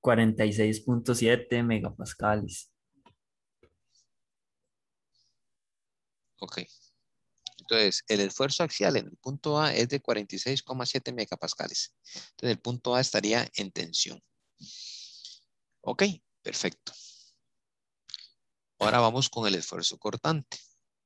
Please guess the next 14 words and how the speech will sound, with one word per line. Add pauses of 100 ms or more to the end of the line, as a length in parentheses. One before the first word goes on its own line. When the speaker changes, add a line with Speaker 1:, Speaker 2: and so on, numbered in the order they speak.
(540)
Speaker 2:
El
esfuerzo
cortante
en
el
punto
A
tengo
dos,
¿verdad? (1040)
Debido (140)
al
esfuerzo
cortante,